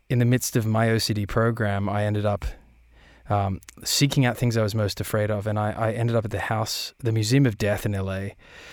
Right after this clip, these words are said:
And I, the thing that scared me the most in the whole museum was this, this drawing of Satan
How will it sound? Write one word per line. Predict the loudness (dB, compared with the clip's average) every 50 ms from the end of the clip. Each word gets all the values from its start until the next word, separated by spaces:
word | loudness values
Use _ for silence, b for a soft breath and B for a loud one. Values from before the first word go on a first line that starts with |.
| B B B B B
And | 0 2 2
I, | 2 2 0 -2 -4
the | -4 -6
thing | -2 2 4 4 4
that | 4 2
scared | -2 0 2 2 2 4
me | 2 0
the | 0 0
most | 0 2 0 0 0 -2 -2
in | -2 -2
the | -2
whole | -4 -2 0 2 2 4
museum | 2 2 0 0 -2 -2 -2 -2 -2 -2 -4 -4
was | -6 -6 -6 -6
this, | -8 -8 -8 -10 -12 _ _ _ -12
this | -8 -6 -6 -4 -4 -8 -10 _ _ _ _ -12 -8
drawing | -4 0 2 4 6 6 6 6 4 2 0 -4 -8 -14 _ _ _ _ B B B B B B B B B
of | -2 0 0 0 0 0
Satan | 0 2 2 2 2 0 -2 -2 -2 -4 -8